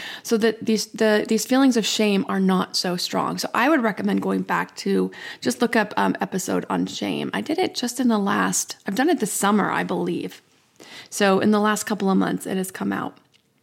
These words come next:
And you can check out that episode that talks about, um, shame resilience in people, but also in children. So that's a great episode. Um, and another one is obviously sh-, just modeling empathy, showing empathy when our child is hurt,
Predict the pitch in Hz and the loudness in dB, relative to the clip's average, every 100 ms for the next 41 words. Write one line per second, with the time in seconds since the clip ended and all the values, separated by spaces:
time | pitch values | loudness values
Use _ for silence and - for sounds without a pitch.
0 | _ _ _ _ - _ - 220 226 208 | _ _ _ _ -20 _ 0 0 2 -2
1 | 190 180 175 170 180 - 202 180 185 196 | -2 -4 -4 -4 -4 -4 -4 -4 -4 -4
2 | - 196 185 175 - 202 185 196 - - | -4 -4 -2 -2 -4 -4 -2 -6 -8 -20
3 | - - - 208 196 190 202 202 180 180 | -20 -8 0 2 4 2 2 0 0 -2
4 | - - 196 185 175 269 - 175 185 196 | -4 -2 0 0 2 2 2 -2 -2 -2
5 | - 196 190 196 170 196 - 185 - - | 0 0 -2 -2 -2 -2 -2 -4 -4 -6
6 | 185 196 190 185 196 190 - 175 170 - | -8 -6 -4 -2 -4 -8 -6 -4 -4 -4
7 | 180 170 196 - - - 147 - _ - | -6 -6 -6 -8 -8 -8 -10 -16 _ -2
8 | 220 208 214 214 214 226 226 233 226 208 | 2 4 4 6 6 4 4 4 4 2
9 | 208 202 233 - - 226 208 208 226 359 | 0 0 -2 -2 0 0 4 2 4 4
10 | 208 - 196 185 165 170 - 240 277 349 | 4 2 -2 -4 -4 -4 -2 2 4 4
11 | 202 190 - 175 190 208 208 - 196 196 | 0 -2 -2 -2 0 0 0 0 0 2
12 | 196 - - 240 - | 0 -2 -2 -2 -2